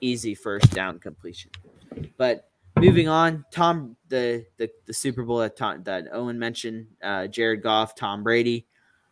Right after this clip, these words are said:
and Tom Brady was able to get the game-winning dri-, game-winning drive and make enough plays to actually win the game. Uh, just really quickly spitballing,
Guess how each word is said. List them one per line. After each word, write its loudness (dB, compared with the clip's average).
and -6
Tom -2
Brady 2
was -4
able 0
to -8
get -2
the -8
game-winning -6
dri-, -4
game-winning 0
drive 4
and -4
make -2
enough -4
plays -2
to -4
actually -4
win -10
the -20
game. -10
Uh, -2
just 2
really 8
quickly 4
spitballing, -2